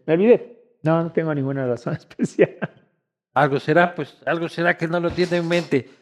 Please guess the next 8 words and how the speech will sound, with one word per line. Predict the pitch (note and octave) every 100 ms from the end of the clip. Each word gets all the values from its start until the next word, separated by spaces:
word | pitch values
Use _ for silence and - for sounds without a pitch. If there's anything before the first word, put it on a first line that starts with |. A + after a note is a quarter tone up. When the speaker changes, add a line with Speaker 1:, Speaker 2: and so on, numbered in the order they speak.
| _ _ -
Speaker 2:
Señoras | F3 G#3+ A#3 A3+ G#3
y |
señores, | F#3 F3+ F#3 G#3 G#3 G#3+ G#3 -
este, | D3+ D3+ C#3 - D#3+ D3+ D3+ D3
para | C#3+ D3+
mí | E3
ha | F3
sido | - E3+ E3+ D#3+ D3+